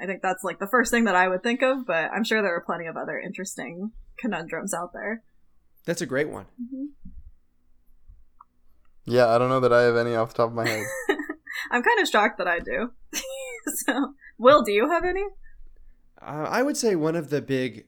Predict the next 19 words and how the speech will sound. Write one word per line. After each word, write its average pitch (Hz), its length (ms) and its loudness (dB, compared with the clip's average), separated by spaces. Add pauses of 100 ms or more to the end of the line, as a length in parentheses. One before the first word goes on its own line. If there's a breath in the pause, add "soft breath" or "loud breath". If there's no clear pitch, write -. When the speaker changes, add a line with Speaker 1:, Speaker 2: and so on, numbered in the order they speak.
(160)
Speaker 2:
open 135 300 -4
questions 120 500 -4
and 113 80 -4
exciting 117 680 -4 (480)
possibilities 127 960 -6 (380 loud breath)
is, 110 760 -2 (180)
uh, 98 420 -4 (840)
tenuous 165 640 -2 (440)
surface 139 600 -4 (320)
atmospheres 135 840 -6 (360)
Speaker 1:
Hmm. 226 180 -4
Speaker 2:
or 117 500 0 (240)
volatiles, 127 840 -4 (320)
uh, 110 320 -6
coming 117 360 -6
off 110 260 -2
of, 107 300 -2
say, 104 560 -6
asteroids, 110 920 -6